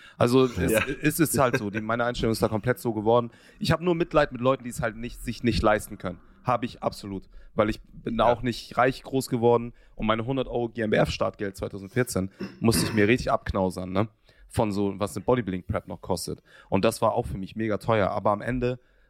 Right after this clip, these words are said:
Speaker 1: mein Gott, also, ähm, es gibt immer Wege.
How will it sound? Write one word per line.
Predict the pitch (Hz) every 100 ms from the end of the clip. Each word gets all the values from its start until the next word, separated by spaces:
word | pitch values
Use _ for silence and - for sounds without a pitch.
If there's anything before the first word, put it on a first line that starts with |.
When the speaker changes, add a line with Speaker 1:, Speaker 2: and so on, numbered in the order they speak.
| _
Speaker 1:
mein | 110 113
Gott, | 113 110 -
also, | 104 92 101 92 -
ähm, | 101 98 95 90 - _ _ _ _ _ _ _ _ _
es | - -
gibt | 113
immer | 131 127
Wege. | 95 110 101 90